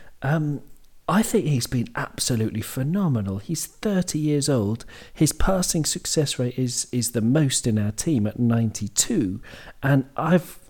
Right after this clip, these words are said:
criticised him, not criticised him, but I've mentioned it a few times in the past couple of years that there are times where he's such a brilliantly talented player that he, I,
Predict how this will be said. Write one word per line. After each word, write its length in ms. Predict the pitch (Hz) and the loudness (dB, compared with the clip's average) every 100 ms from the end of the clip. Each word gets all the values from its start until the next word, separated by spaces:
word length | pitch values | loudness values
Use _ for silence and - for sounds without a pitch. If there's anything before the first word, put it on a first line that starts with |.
| - | -14
criticised 680 | - 208 190 160 - 143 143 | -6 -4 -2 -4 0 0 0
him, 380 | 147 143 143 147 | -4 -4 -4 -2
not 240 | 160 175 - | -4 -4 -6
criticised 760 | - 110 85 - 73 87 - | -6 -4 -4 -6 -6 -6 -4
him, 80 | 98 | -4
but 160 | 113 - | -4 -2
I've 120 | 120 | 2
mentioned 500 | 147 135 - 123 110 | 2 2 -2 -4 -4
it 120 | - - - - | -6 -12 -16 -16
a 80 | 175 - - - - | -18 -20 -20 -16 -12
few 360 | - - 277 | -6 -2 -2
times 460 | 233 - 143 120 123 | -2 0 0 0 0
in 80 | 127 | -2
the 60 | |
past 360 | 120 - 123 - | -4 -2 -4 -4
couple 280 | 147 - 120 | -4 -2 -2
of 80 | 107 | 0
years 300 | 113 113 - | 0 -2 0
that 200 | 127 - - - - - | -2 -2 -12 -12 -12 0
there 140 | 160 | 2
are 60 | 156 | 2
times 380 | - 180 170 - | 0 0 0 0
where 100 | 151 | 0
he's 240 | 131 151 | 0 2
such 480 | - - 233 226 - | 2 0 -2 -2 -2
a 60 | 170 | -4
brilliantly 720 | - 151 196 175 151 139 131 | -4 0 2 2 0 -4 -6
talented 720 | - 156 151 131 - 120 - | -6 -4 -2 -2 -4 -6 -6
player 460 | 170 127 58 101 - - - - - - | -6 -6 -6 -10 -14 -16 -16 -20 -20 -4
that 200 | - - | -4 -2
he, 240 | - 151 - | 0 0 -2
I, 160 | - | -2